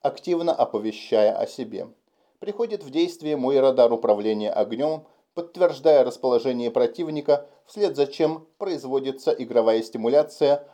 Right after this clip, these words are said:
лазерных зарядов Хеллберов. Датчики на росомахах принимают колебания, и все четыре машины останавливаются,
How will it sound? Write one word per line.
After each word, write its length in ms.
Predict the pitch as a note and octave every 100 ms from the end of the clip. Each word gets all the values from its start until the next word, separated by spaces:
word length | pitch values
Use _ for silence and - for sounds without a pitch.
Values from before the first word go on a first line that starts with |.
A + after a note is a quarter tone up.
| _
лазерных 560 | F3+ F3 D3+ D3 C#3+ A#2+
зарядов 520 | A2 G#2+ A2 A2 -
Хеллберов. 500 | - B2 F#2+ F2 - - _ _
Датчики 680 | - C3 C3 - - - B2 A#2+
на 140 | A#2+
росомахах 600 | B2 D3 F#3 F#3+ - - - -
принимают 540 | - F#3+ F3 D#3 C3+ C3
колебания, 720 | B2+ A2+ B2 D3 C#3+ C3 C3 _
и 100 | E3+
все 240 | - D#3
четыре 360 | - C3 B2+ A#2+
машины 460 | A#2 A2+ D#3+ D3+ - _ _
останавливаются, 1040 | C#3 - C#3+ D3+ C#3+ G2+ G2 G2+ - A2